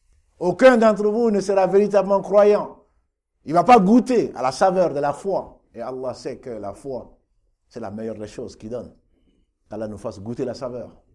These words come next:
On ne désespère pas, même si on en est loin, en tout cas beaucoup d'entre nous.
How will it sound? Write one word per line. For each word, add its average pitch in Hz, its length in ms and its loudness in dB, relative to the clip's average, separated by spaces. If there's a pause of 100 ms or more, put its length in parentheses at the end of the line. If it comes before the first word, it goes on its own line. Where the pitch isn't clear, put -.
(240)
On 107 100 -14
ne 110 60 -10
désespère 110 480 -10
pas, 107 180 -8
même 107 180 -12
si 110 100 -16
on 113 60 -12
en 107 160 -12
est 113 80 -8
loin, 135 320 -6
en - 60 -20
tout - 80 -20
cas 104 100 -10
beaucoup 107 220 -10
d'entre 120 200 -12
nous. 147 300 -16